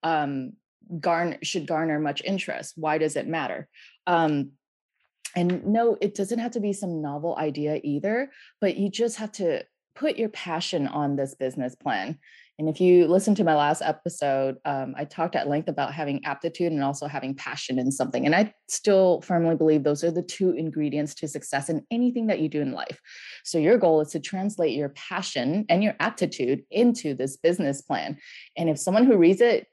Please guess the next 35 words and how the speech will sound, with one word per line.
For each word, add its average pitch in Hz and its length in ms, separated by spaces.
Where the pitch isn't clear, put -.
can't 175 380
feel 160 280
your 170 160
passion, 233 840
it's - 300
gonna 208 220
be 190 120
hard 175 240
to 190 80
stand 151 300
out 156 100
amongst 151 300
other 160 160
people 156 260
submitting 147 480
the 143 80
same 131 440
similar 143 420
types 135 400
of 135 160
business 123 320
plans. - 420
<clears throat> - 140
All 160 260
right, 175 260
so 175 240
the 156 100
next 240 360
part, 139 420
uh, 156 320
section 139 440
four 143 500
is 165 300
about 147 420
your 139 440